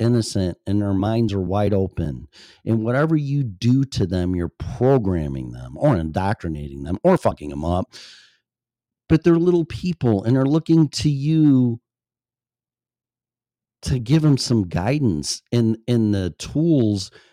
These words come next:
to be the best human they can possibly be. Like, "No, shut up. You know, you're, you're not getting your cookies. You listen, go to your room." You know, it's like, uh, you know, kids are a pain in the ass. I mean, they are.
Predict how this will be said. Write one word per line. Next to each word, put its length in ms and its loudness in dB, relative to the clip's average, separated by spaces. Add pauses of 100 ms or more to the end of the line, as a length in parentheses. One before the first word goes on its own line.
(140)
to 140 2
be 500 2 (400)
the 80 0
best 420 -4
human 440 2
they 100 0
can 160 -6
possibly 600 -4
be. 480 -4 (1600)
Like, 220 -6
"No, 200 2
shut 260 2
up. 240 2
You 120 2
know, 160 2
you're, 180 2
you're 180 -2
not 220 -2
getting 160 -2
your 140 0
cookies. 440 -2
You 120 -2
listen, 340 -4
go 120 2
to 60 4
your 120 2
room." 340 0
You 100 0
know, 120 0
it's 80 -2
like, 120 -6
uh, 140 -4 (840)
you 160 -4
know, 160 -4
kids 320 0
are 40 4
a 60 2
pain 260 0
in 60 -2
the 240 -4
ass. 420 -8 (240)
I 60 2
mean, 200 2
they 160 2
are. 480 -4